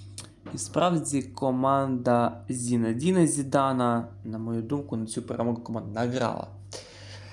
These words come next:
Ось. Пригадали ми, друзі, матч іспанської Ла Ліги, сезон дев'ятнадцять двадцять, перше березня, двадцятий рік, Реал Мадрид, Барселона, Сантьяго Бернабео.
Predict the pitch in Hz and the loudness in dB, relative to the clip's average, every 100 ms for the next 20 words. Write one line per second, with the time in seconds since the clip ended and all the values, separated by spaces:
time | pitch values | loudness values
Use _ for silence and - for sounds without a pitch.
0 | - - - - 139 127 117 110 - 196 | -20 -20 -20 -6 -4 -2 -2 -2 6 8
1 | 220 208 170 156 156 156 156 135 - 143 | 10 12 10 10 10 10 8 6 6 6
2 | 143 147 147 202 240 175 165 156 139 135 | 6 8 10 10 10 8 8 6 8 8
3 | 143 143 117 135 165 208 208 147 139 131 | 8 6 2 4 8 8 6 2 2 2
4 | - 127 123 117 117 110 117 120 117 127 | 2 4 6 4 2 2 2 2 0 4
5 | 151 175 - 147 131 123 123 117 117 120 | 6 6 4 6 6 6 6 6 6 6
6 | 120 110 110 113 - 123 131 156 151 147 | 4 2 2 2 2 6 6 8 6 4
7 | 139 120 117 107 113 117 110 110 131 131 | 2 2 2 2 4 4 4 6 8 8
8 | 123 113 110 110 | 8 8 6 2